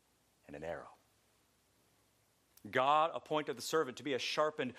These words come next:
sword and a piercing arrow. And you know, you know, swords are not for shaving, arrows are not for tickling, and he is not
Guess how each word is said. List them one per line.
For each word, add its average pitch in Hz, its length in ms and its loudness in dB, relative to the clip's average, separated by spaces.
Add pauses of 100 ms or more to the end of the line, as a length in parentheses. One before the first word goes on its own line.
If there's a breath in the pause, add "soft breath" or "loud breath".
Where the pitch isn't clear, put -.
(140 loud breath)
sword 143 540 2 (180 loud breath)
and 131 80 2
a 123 40 -2
piercing 143 640 -2
arrow. 139 320 4
And 135 180 -2
you 139 180 2
know, 139 400 4 (160 loud breath)
you 131 220 0
know, 139 340 4 (140 loud breath)
swords 143 760 2
are 143 220 2
not 139 340 -2
for 127 280 -4
shaving, 135 880 -2 (100)
arrows 143 540 2
are 135 180 0
not 139 300 0
for 131 300 0 (240 loud breath)
tickling, 135 540 -4
and 127 120 -4
he 165 300 -2
is 143 280 -2
not 151 260 4